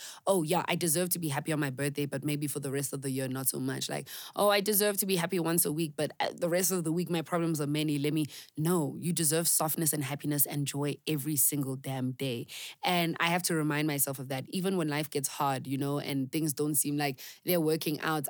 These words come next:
I just have to remind myself to meet myself with kindness. The manner in which I treat the people in my life is the way I should treat myself. The same way I'm understanding is the same way I owe myself to be understanding. You get it? The same way I want to buy people roses is the way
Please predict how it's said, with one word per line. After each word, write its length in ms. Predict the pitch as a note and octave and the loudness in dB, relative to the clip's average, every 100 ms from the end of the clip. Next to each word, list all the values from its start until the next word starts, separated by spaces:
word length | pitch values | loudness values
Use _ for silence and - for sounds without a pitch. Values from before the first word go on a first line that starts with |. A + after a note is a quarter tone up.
| - | -4
I 80 | |
just 180 | D3 E3 | 0 2
have 120 | E3+ D3+ | 2 0
to 80 | D#3 | 0
remind 280 | C#3+ C#3+ | 0 0
myself 360 | D3 D3 D3 C#3+ | 0 0 0 -2
to 120 | - F#3 | -2 0
meet 240 | F#3 G#3 | 0 0
myself 400 | - F3+ E3+ E3 | 2 2 2 0
with 180 | F3 - - - - | -2 -2 -12 -16 -4
kindness. 840 | - G#3+ A#3+ G3 E3+ B2 - - - - | 0 2 2 2 2 4 2 2 -2 0
The 140 | G#3+ | 2
manner 300 | G#3+ G#3+ A#3 | 6 6 6
in 260 | C4+ F3 F#3+ | 4 2 2
which 180 | F#3 F#3+ | 2 2
I 80 | E3+ | 2
treat 200 | G3 F3+ | 0 -2
the 80 | |
people 300 | D3+ F#3 F3 | -2 -2 0
in 160 | D#3+ D#3+ | 0 2
my 140 | D#3 | 2
life 240 | D3 D3+ D3 | 2 0 0
is 100 | C3+ | 0
the 80 | C3+ | 2
way 100 | C#3 | 0
I 80 | |
should 180 | C3 C3 | 0 -2
treat 200 | - - | -6 -6
myself. 480 | B2+ - - - - _ _ _ _ _ - | -6 -4 -6 -10 -16 _ _ _ _ _ 0
The 100 | F3 | 4
same 220 | A#3 A3+ | 6 6
way 120 | G3+ | 4
I'm 120 | F3+ | 4
understanding 540 | - D#3 - E3 D#3+ D3+ | 2 2 2 4 2 2
is 160 | D3+ | 0
the 60 | C#3 | 2
same 240 | - D#3+ | 2 2
way 100 | D3+ C#3 | 0 -2
I 120 | C#3+ | -4
owe 80 | D3 | -2
myself 520 | C#3+ B2+ - C3+ A#2+ - _ - | 0 0 0 -4 -8 -16 _ -2
to 100 | D#3 | -2
be 160 | C#3 | -2
understanding. 540 | - C3+ C3+ C#3 C3 A#2+ _ _ _ - | -6 -6 -8 -8 -10 -12 _ _ _ -8
You 120 | D#3 | -4
get 220 | C#3 E3+ | 0 0
it? 120 | C3+ - - - | 0 -8 -12 -2
The 100 | F#3+ | 2
same 300 | G#3 C4+ C4+ | 4 6 4
way 140 | A3+ G#3 | 4 4
I 100 | F#3+ | 4
want 200 | F#3+ F#3 | 2 2
to 80 | F3 | 2
buy 180 | D#3+ | 0
people 280 | E3 F3 E3+ | 0 -2 0
roses 380 | D3 D3 C#3+ C3 | 2 0 0 -2
is 140 | F3+ | -2
the 100 | F3 | -2
way 180 | E3 F#3+ | 0 -2